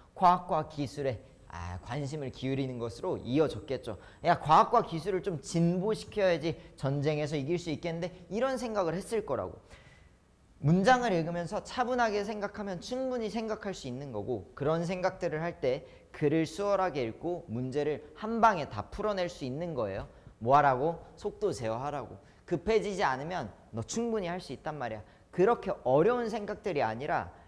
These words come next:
차분하게 할 수 있는 생각들을 차분하게 한, 해나갈 때 국어 문제는 비로소 풀릴 거야. 이해되시는 거죠?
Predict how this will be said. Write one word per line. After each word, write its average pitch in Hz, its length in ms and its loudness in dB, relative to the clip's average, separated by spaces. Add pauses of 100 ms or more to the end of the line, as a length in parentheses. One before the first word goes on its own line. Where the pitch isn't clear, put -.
(380)
차분하게 226 600 2
할 220 140 2
수 214 140 -10
있는 185 180 -6
생각들을 202 640 -6
차분하게 196 540 -6
한, 202 220 -4
해나갈 208 500 -2
때 160 240 -4 (200)
국어 135 220 -4
문제는 113 400 -4
비로소 127 440 -2
풀릴 226 320 -4
거야. 110 240 -4 (140)
이해되시는 120 600 -4
거죠? 123 360 -2